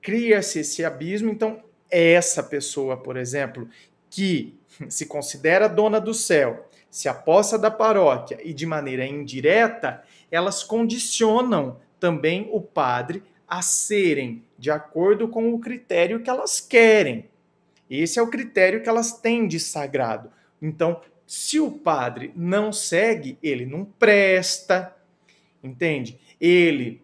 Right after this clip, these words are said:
né, ele ridiculariza o sagrado, sabe, coisas assim. Puxa vida.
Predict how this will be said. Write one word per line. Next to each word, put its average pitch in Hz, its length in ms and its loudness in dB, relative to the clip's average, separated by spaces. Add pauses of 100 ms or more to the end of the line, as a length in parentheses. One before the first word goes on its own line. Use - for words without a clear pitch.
né, 160 320 0 (400)
ele 151 340 -2
ridiculariza 143 1400 -2 (420)
o 123 100 -14
sagrado, 160 1120 2 (100)
sabe, 147 280 -4
coisas 123 360 -8
assim. 131 480 -6 (960)
Puxa 208 460 -6
vida. 117 480 -10